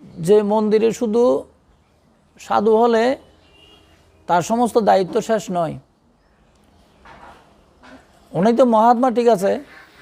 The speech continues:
কিন্তু বাইরে যারা চাকরি করে, এই মিশনকে সহযোগিতা করে আর্থিকভাবে,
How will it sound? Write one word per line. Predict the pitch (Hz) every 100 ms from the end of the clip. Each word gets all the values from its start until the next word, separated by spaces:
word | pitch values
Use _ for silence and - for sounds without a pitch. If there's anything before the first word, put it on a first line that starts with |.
| - _ -
কিন্তু | 214 240
বাইরে | 202 214 247 269
যারা | 269 277
চাকরি | 240 220 220
করে, | 226 233 247 294 320 _ _ _
এই | - 208
মিশনকে | 202 190 226 226
সহযোগিতা | 220 233 214 208 208 208
করে | 190 180
আর্থিকভাবে, | 156 156 - 226 196 151